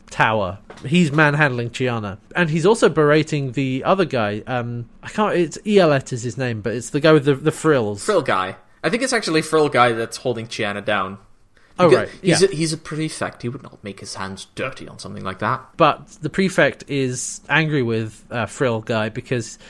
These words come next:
Speaker 1: he says, like, "Your insects failed." So, okay, he's in on it.
Speaker 2: Well, that, that was quick.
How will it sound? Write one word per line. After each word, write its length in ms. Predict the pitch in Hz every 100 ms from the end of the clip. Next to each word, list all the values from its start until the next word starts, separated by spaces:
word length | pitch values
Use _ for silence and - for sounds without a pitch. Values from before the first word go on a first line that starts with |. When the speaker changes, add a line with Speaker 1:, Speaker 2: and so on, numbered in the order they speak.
| - - -
Speaker 1:
he 60 | -
says, 180 | 151
like, 160 | 151 143
"Your 140 | 151 -
insects 520 | 175 151 160 - -
failed." 640 | - 170 165 127 98 92 - -
So, 280 | 180 165 165
okay, 320 | 196 170 170 190
he's 240 | 233 220
in 120 | 220
on 140 | 175 131
it. 180 | 110 - _
Speaker 2:
Well, 220 | - 220 160
that, 280 | 175 - 127
that 140 | 120
was 140 | 107
quick. 320 | - 107 -